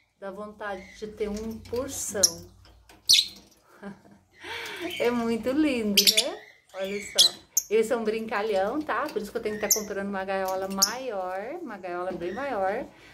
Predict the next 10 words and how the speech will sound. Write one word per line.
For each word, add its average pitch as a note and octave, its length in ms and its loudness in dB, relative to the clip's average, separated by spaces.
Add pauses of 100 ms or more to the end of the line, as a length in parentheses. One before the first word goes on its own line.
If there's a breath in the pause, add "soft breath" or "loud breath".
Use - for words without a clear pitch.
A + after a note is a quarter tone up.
(100)
pra G#3 100 -8
tá G#3 120 -10
colocando G3+ 420 -10
brinquedos A#3 840 -6
pra G#3 220 -12
eles. - 520 -14 (300 soft breath)
Porque G#3+ 180 -6
eles B3 160 2
são C4+ 240 0
serelepes. - 1800 2